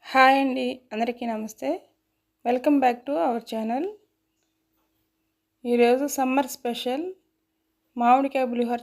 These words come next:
చేసుకుంటున్నాను. మామిడికాయలు సమ్మర్లో ఉంటాయి కదండి ఎక్కువగా, ఏ మార్కెట్లో అయినా అవైలబుల్గా ఉంటాయి.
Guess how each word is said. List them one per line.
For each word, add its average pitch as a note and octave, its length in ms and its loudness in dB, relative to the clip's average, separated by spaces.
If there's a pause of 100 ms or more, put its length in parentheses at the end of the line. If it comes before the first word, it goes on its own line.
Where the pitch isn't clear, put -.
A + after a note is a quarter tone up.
చేసుకుంటున్నాను. A3+ 760 -8 (4000)
మామిడికాయలు C4+ 760 6 (200)
సమ్మర్లో C#4+ 500 6
ఉంటాయి A#3+ 280 0
కదండి A#3+ 340 0
ఎక్కువగా, B3 400 -2 (1120)
ఏ - 20 0 (140)
మార్కెట్లో B3 460 4
అయినా C4 200 2
అవైలబుల్గా A#3 680 0
ఉంటాయి. A#3 320 -4